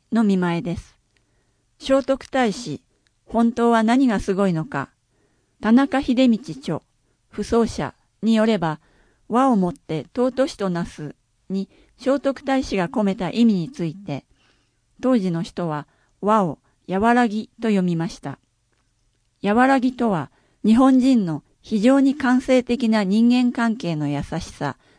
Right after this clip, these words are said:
滑らかな動きを意味しています。和らぎというのは、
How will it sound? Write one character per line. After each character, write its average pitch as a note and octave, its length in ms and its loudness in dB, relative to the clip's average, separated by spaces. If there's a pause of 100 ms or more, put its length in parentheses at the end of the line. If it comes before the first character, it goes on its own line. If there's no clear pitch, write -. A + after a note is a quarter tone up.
(140)
滑 G#3+ 240 2
ら C4+ 120 -2
か G3+ 140 -2
な E3 200 -2
動 F3 140 -4
き E3 180 -10
を D#3 80 -6
意 - 120 -6
味 D#3 140 -4
し - 100 -16
て C#3 120 -10
い C3 100 -8
ま B2+ 180 -10
す。 - 60 -20 (1200)
和 G3+ 240 2
ら B3 140 4
ぎ A#3+ 120 -2
と A#3+ 160 2
い A#3 120 4
う A3+ 100 2
の E3+ 160 -2
は、 C#3+ 200 -8